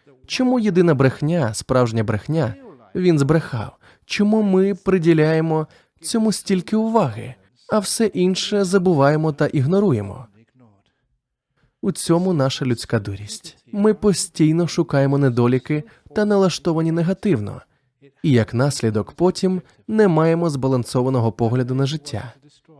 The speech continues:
Ця жінка хотіла зруйнувати свій шлюб після цього, як я розповів їй цю історію. Вона вирішила залишитися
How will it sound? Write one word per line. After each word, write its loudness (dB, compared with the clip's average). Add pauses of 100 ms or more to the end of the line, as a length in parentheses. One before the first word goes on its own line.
(800)
Ця 4
жінка 2
хотіла 0
зруйнувати 2
свій -2
шлюб -2
після -2
цього, -2 (320)
як -2
я 2
розповів 0
їй 2
цю -4
історію. -4 (500)
Вона 4
вирішила 2
залишитися -2